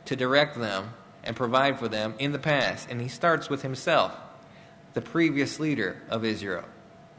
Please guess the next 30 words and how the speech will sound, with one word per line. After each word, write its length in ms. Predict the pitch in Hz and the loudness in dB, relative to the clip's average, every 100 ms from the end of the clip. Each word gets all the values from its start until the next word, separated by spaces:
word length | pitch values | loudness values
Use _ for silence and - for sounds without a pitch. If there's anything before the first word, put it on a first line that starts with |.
| - - - - - - - - | -20 -20 -20 -20 -20 -20 -20 -20
He 260 | - 143 147 | -10 -6 -4
submits 500 | - 135 160 190 - | -2 0 2 0 0
himself 500 | 127 113 107 113 113 | -2 2 4 4 4
to 140 | 160 | 4
them 360 | 160 101 101 127 - - - - | 6 6 2 -2 -10 -18 -14 -8
and 120 | 113 | -2
says, 440 | 120 113 110 110 - - - - | 2 4 2 -4 -12 -20 -20 -4
"Have 340 | 117 127 127 | 4 4 6
I 160 | 127 127 | 6 6
been 200 | 135 139 | 0 -2
faithful?" 460 | 151 151 - - - | -4 -4 -8 -12 -8
And 160 | 107 | -4
they 100 | 107 | 0
acknowledge 540 | 117 113 110 110 113 - | 0 2 2 2 0 0
that 160 | 117 | 0
he 160 | 117 139 | 2 -2
has 280 | 139 170 151 | 0 0 -2
been 200 | 120 101 | -6 -6
faithful 480 | 98 95 - 85 - | -4 -4 -4 -12 -8
to 140 | 110 | -8
them. 220 | 92 82 73 - - - - - - - - - - - | -6 -8 -10 -18 -20 -20 -20 -20 -20 -20 -20 -20 -20 -8
You 80 | 101 | -2
know, 140 | 104 | 0
and 160 | 113 120 | 0 -2
his 120 | 117 | -2
sons 280 | 135 139 131 | 0 0 0
are 100 | 131 | -2
still 280 | - 139 123 | -2 -4 0
with 260 | 147 147 | -2 -2
them. 160 | 92 | -6